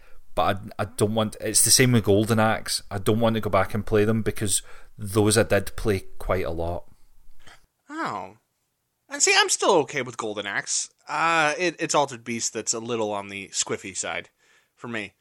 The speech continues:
Speaker 2: Um, okay, so River City Ransom is a game in the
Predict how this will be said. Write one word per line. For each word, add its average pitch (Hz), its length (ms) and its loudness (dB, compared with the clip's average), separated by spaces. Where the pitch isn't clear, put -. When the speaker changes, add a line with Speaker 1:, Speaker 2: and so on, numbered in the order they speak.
Speaker 2:
Um, 170 400 2
okay, 214 220 4
so 180 260 4
River 196 300 2
City 226 240 -2
Ransom 147 360 -4
is 135 260 -4
a 127 140 -2
game 135 340 -4
in 131 300 -8
the 120 280 -6